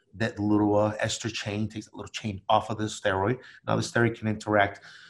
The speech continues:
with, uh, the receptors. Testosterone cypionate, for example, you get about sixty-nine milligrams of actual testosterone for every hundred milligrams. Uh, the rest, uh,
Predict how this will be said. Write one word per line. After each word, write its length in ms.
with, 280
uh, 340
the 100
receptors. 560
Testosterone 760
cypionate, 680
for 100
example, 560
you 120
get 120
about 220
sixty-nine 880
milligrams 580
of 120
actual 380
testosterone 880
for 140
every 160
hundred 420
milligrams. 600
Uh, 100
the 120
rest, 420
uh, 240